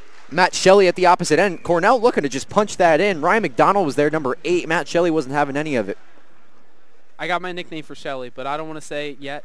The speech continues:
Speaker 2: 'cause I don't wanna jinx anything. So if this performance keeps continuing, I, I, I think I, it's a simple nickname.
Speaker 1: Okay. We'll, we'll keep that one in the back pocket.
Speaker 2: Yep.
Speaker 1: Taking Keel, number thirty-seven,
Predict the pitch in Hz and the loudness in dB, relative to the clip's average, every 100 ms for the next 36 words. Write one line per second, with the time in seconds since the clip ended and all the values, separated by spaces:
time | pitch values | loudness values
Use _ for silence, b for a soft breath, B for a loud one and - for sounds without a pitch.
0 | - 143 131 139 143 135 139 131 147 147 | -14 -12 -10 -10 -10 -12 -12 -12 -12 -12
1 | - 151 147 135 123 123 127 - 139 143 | -12 -12 -12 -12 -10 -10 -12 -14 -14 -14
2 | - 147 143 - 143 - 131 143 135 127 | -12 -12 -12 -12 -14 -14 -14 -14 -12 -12
3 | 117 117 110 98 110 - - 131 151 143 | -12 -14 -14 -14 -14 -14 -14 -12 -10 -10
4 | 123 131 - 165 202 - 160 131 123 123 | -12 -14 -14 -14 -12 -12 -12 -12 -12 -12
5 | 127 - - 151 151 92 - - - - | -14 -14 -8 -4 -2 -2 -6 -14 -14 -14
6 | - - - - 165 175 185 180 226 220 | -14 -14 -14 -2 4 4 4 2 2 4
7 | 208 196 202 190 190 185 - 170 196 185 | 6 6 4 4 6 6 6 4 4 2
8 | 139 190 254 208 - 233 247 185 156 202 | 6 6 8 4 2 2 4 0 2 2
9 | 180 - 202 208 190 190 | 2 2 4 6 4 0